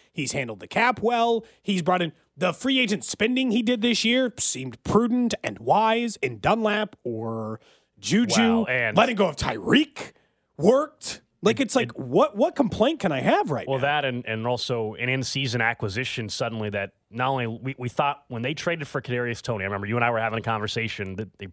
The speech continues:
Speaker 1: Yeah, I
Speaker 2: the,
Speaker 1: didn't
Speaker 2: the,
Speaker 1: love it
Speaker 2: the,
Speaker 1: 'cause
Speaker 2: the
Speaker 1: it just
Speaker 2: news,
Speaker 1: didn't seem like it was worth the risk,
Speaker 2: the
Speaker 1: but
Speaker 2: news broke during the show, and we had, we had talked about it being, hey, how much, you know, really don't judge him on this year.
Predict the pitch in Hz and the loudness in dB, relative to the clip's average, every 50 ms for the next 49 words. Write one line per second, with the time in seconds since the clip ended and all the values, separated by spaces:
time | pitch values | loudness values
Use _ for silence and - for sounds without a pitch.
0 | - 110 233 233 269 320 370 370 330 320 311 269 190 127 - 185 170 - - - | -2 2 4 6 6 6 4 4 4 4 4 4 2 0 0 0 2 2 2 2
1 | 330 - 285 254 - - 254 247 220 185 214 170 170 190 - 151 120 135 139 95 | 2 2 2 2 2 2 2 2 2 2 2 2 0 0 0 0 0 0 0 0
2 | - 135 151 147 147 151 165 170 143 117 - - 139 135 135 135 - - _ - | -2 -4 -4 -4 -2 -2 -2 -2 -4 -6 -4 -2 -2 -2 -2 -4 -8 -10 _ -4
3 | 131 123 117 107 101 - - 147 135 123 98 85 82 110 117 117 110 _ _ _ | -4 -2 -4 -4 -6 -4 -4 -2 -2 -2 -2 -4 -4 -4 -6 -6 -8 _ _ _
4 | _ - 87 - - 160 135 131 120 113 123 131 120 113 - 131 139 160 - - | _ -20 -20 -16 -12 -8 -6 -6 -4 -2 -2 -2 -4 -2 -2 -2 -2 -2 -2 -4
5 | 113 113 104 104 - _ - 123 117 98 - - 113 113 107 104 104 147 143 123 | -4 -2 -2 -4 -6 _ -10 -10 -10 -10 -8 -8 -8 -6 -6 -6 -6 -6 -6 -6
6 | 123 113 101 - - 160 165 165 151 - - - - - 120 101 127 202 226 180 | -6 -10 -12 -8 -6 -4 -4 -4 -4 -6 -10 -12 -12 -12 -10 -6 -4 -4 -2 -2
7 | 196 208 185 139 - 185 185 185 147 170 165 160 156 151 151 170 170 - - 170 | -2 -4 -4 -4 -4 -4 -4 -4 -4 -4 -4 -4 -4 -2 -2 -4 -4 -4 -4 -4
8 | 170 165 165 160 160 156 | -2 -2 -2 -2 -4 -6